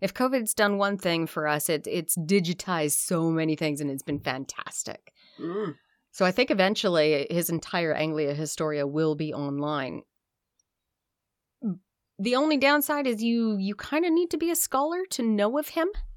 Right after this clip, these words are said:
Speaker 2: Yes, I think if you read anything of the Tudor times, you will come across the name, but, but partly 'cause the name sticks in your mind, doesn't it? I mean, Polydore Vergil, it's a wonderful name.
Speaker 1: It really
Speaker 2: If
Speaker 1: is.
Speaker 2: <laughs> Many gifts, isn't it, Polydore?
Speaker 1: Yes.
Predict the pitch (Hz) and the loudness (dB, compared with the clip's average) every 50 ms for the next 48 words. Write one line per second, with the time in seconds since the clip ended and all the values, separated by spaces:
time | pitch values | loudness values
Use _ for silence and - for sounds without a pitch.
0 | - - _ _ _ - - - - - - - - - _ _ _ _ _ - | -18 -20 _ _ _ -20 -20 -20 -20 -20 -20 -20 -20 -20 _ _ _ _ _ -8
1 | 254 254 262 294 320 294 247 202 - 165 - - - - - 233 - 370 349 302 | -4 2 4 6 8 8 8 8 6 4 2 0 0 2 2 2 4 4 4 6
2 | 285 285 294 294 294 285 285 269 285 294 262 - - 220 208 202 202 196 175 - | 8 8 8 8 8 6 6 6 6 4 4 2 2 4 6 6 6 4 4 0
3 | _ _ _ _ _ _ _ _ _ _ - 202 196 180 - 180 - - - 165 | _ _ _ _ _ _ _ _ _ _ 4 4 4 4 0 -2 -2 0 2 2
4 | 160 143 143 - - 160 160 170 170 147 - - 190 185 175 190 180 - 196 180 | 0 0 -2 -2 -2 0 0 0 -2 -2 -4 -4 -4 -2 -2 -2 0 0 0 0
5 | 175 - - 160 151 - - 165 160 160 156 - 226 233 247 247 254 - - 233 | 0 0 0 0 0 0 0 0 0 0 0 2 2 2 2 2 0 2 4 6
6 | 208 - 160 - - 151 - 160 143 151 151 143 - - 151 - - - 135 139 | 6 6 4 0 -2 -4 -2 -2 -2 0 0 -2 -2 -2 -2 -2 -2 -2 -2 -2
7 | 147 175 175 160 139 139 156 185 190 - 156 139 143 147 156 151 - - 175 160 | -2 0 0 -2 -2 -2 -4 -4 -2 -4 -4 -2 -2 -2 -4 -4 -2 -2 -2 -2
8 | 156 147 165 170 160 - - 156 175 190 - - 127 135 131 - - 139 - 175 | 0 0 -2 -2 -2 -2 -4 -4 -4 -4 -4 -4 -4 -4 -4 -4 -6 -4 -4 -2
9 | 202 190 - - - 143 135 143 147 135 135 156 156 - _ _ _ - 214 233 | -2 -4 -4 -6 -4 -4 -4 -2 -4 -4 -6 -6 -8 -10 _ _ _ 6 6 6
10 | 214 226 208 202 208 196 170 165 175 175 165 151 147 147 - - - - - - | 8 8 8 8 8 6 4 4 4 4 2 2 0 -4 -10 -14 -12 -6 0 2
11 | 208 - 196 220 226 233 233 220 - 226 185 175 - - - - - - - - | 4 4 6 4 4 4 2 4 6 6 6 6 2 -4 -10 -8 -8 -6 -6 -4
12 | 170 151 - - - - 156 135 135 139 135 143 160 196 202 175 - - - - | -4 -6 -6 -6 -4 -4 -4 -4 -4 -2 0 0 4 4 4 2 2 -2 -12 -14
13 | - - - | -14 -16 -16